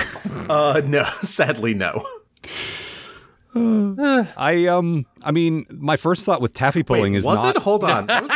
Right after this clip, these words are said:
Speaker 2: Nate, that was Nate,
Speaker 1: <laughs>
Speaker 2: that was Nate's first episode. It might have been.
Speaker 1: My, my first thought with taffy pulling is not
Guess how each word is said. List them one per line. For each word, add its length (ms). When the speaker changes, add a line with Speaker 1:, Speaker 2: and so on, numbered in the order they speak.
Speaker 2:
Nate, 100
that 160
was 160
Nate, 180
Speaker 1:
<laughs> 380
Speaker 2:
that 100
was 140
Nate's 220
first 300
episode. 380
It 80
might 200
have 80
been. 380
Speaker 1:
My, 260
my 140
first 220
thought 120
with 120
taffy 340
pulling 380
is 120
not 300